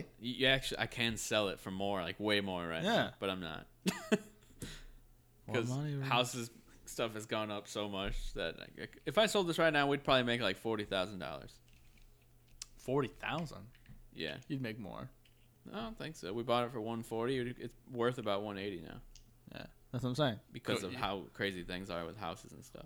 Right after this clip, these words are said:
Speaker 2: go up to, uh, to two hundred thousand.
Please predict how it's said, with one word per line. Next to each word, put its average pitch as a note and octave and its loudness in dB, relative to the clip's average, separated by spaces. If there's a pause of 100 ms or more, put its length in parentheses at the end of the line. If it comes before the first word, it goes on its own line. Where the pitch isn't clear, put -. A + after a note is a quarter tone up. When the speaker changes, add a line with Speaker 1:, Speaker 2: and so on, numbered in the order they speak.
Speaker 2:
go B2+ -4
up C3 -2
to, C#3 -4
uh, B2 0 (440)
to A#2 -6 (120)
two D3 2
hundred B2+ 2
thousand. C3 2